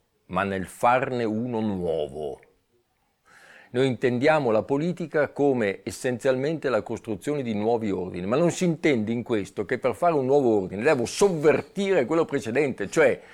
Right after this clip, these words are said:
l'ordinatore è prima di tutto un sovvertitore. <laughs>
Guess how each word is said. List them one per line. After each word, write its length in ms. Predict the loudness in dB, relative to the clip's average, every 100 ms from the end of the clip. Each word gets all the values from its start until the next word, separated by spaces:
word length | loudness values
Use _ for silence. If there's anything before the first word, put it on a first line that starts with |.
| -20 -4
l'ordinatore 1040 | 4 6 8 6 4 2 2 2 2 4 2
è 40 |
prima 260 | 2 2 2
di 100 | 2
tutto 260 | -2 -2
un 80 | -2
sovvertitore. 1080 | -2 -4 0 -2 -2 -10 -6 -4 -4 -6 -18 _ _ _ -20
<laughs> 440 | -18 -16 -20 _